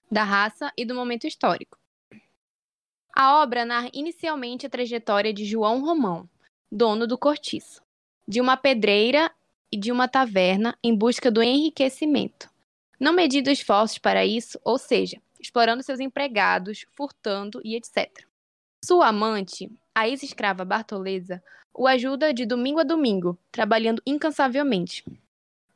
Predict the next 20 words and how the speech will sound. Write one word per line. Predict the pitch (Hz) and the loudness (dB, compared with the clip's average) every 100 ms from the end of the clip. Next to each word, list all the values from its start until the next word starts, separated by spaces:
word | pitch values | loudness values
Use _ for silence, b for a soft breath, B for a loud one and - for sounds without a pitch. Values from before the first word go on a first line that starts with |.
| - _ | -20 _
E | 269 | 0
aí | 302 277 233 262 | 2 2 0 -2
entra | 254 262 302 | -2 0 0
na | 277 | -2
história | - 226 220 | 0 2 2
também | 233 262 208 185 208 | 0 0 2 0 -2
Miranda, | - 247 320 208 185 175 175 B B _ | -4 0 2 2 0 -2 -4 B B _
que | - | -4
é | 233 | -2
um | |
comerciante | 254 262 262 - 254 233 226 | -2 -2 -2 -2 -2 -2 -2
bem | 208 226 | -2 -2
estabelecido | 277 311 269 269 277 - 220 220 226 214 | 0 0 2 2 2 -2 -6 -4 -4 -4
que | 220 | -4
desperta | 208 202 220 214 262 | -4 -2 0 0 2
a | |
inveja | 285 214 196 196 208 | 2 2 2 0 -4
de | 214 | -4
João | 214 202 | -2 -2
Romão, | 214 269 208 175 | -2 0 0 -2